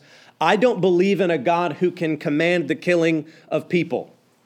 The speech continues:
I don't believe in that type of God," and, and we need to be ready in and out of season to give an answer, and so we must answer these claims. And so let me be clear about Gospel Community Church's position up front.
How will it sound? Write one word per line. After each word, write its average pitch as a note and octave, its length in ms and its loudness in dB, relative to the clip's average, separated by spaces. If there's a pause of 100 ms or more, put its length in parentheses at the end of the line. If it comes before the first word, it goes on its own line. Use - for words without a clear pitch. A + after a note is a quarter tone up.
(640)
I C#3 80 -2
don't F3+ 140 -4
believe E3 360 0
in D#3+ 100 -2
that D3+ 200 -6
type C3+ 200 -4
of A#2 120 -10
God," A2+ 320 -6
and, C3+ 260 -6
and C#3 160 -6
we D#3 140 0
need F3+ 180 -2
to E3+ 80 -8
be E3 140 -2
ready D3+ 260 0
in D#3+ 200 -2
and F#3 80 -2
out F3 120 0
of D3+ 100 -6
season D#3 360 -2
to D3 100 -2
give D#3+ 220 0
an C#3+ 100 -4
answer, C3+ 640 -4 (240)
and D3 120 -4
so F3+ 120 0
we D#3+ 140 2
must E3+ 260 -2
answer D#3 560 -2 (360)
these E3 280 0
claims. D#3+ 380 2
And B2 100 -4
so D#3 120 0
let D#3+ 200 0
me F3+ 240 2 (180)
be E3+ 160 4
clear G3+ 500 4
about E3+ 440 2
Gospel F3+ 340 2
Community F3+ 300 2
Church's F3+ 340 0
position F3 560 0
up D#3+ 160 -2
front. G3+ 380 2